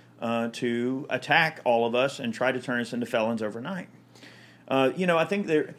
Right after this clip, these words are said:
I forget the name of the gentleman that, that made this particular statement, but it was one of the people from the Russian K G B,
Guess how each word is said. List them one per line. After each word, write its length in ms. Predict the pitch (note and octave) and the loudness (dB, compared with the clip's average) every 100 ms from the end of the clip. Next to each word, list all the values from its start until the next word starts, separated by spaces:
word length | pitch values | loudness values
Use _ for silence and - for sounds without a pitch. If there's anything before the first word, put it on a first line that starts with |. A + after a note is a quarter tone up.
| - | -10
I 100 | - | -6
forget 280 | F#3+ G3 C4+ | -2 -2 0
the 80 | G#3 | 0
name 260 | E3+ E3+ | 0 0
of 60 | D#3+ | 0
the 100 | C#3+ | 0
gentleman 500 | A#2 D3 C3+ A#2 A2+ | 2 0 2 0 0
that, 200 | A#2 - | 0 -2
that 160 | B2 | -4
made 280 | B2+ C3+ C#3+ | 0 0 2
this 140 | B2+ B2 | 0 -2
particular 380 | - B2 A#2+ | -6 -8 -6
statement, 400 | A#2 C3+ C3 A2+ | -4 0 0 0
but 60 | G2 | -4
it 40 | |
was 140 | C3 C3 | -4 -2
one 160 | E3 | -2
of 80 | F#3 | -2
the 60 | D#3 | -2
people 300 | D#3 D3 C#3 | 0 -2 -2
from 160 | C#3 | -4
the 60 | B2 | 0
Russian 300 | B2+ B2+ B2 | 0 0 -4
K 220 | B2 B2+ | -2 -2
G 160 | A2+ A2 | -2 -2
B, 360 | C#3 B2 F#2 | 0 0 -2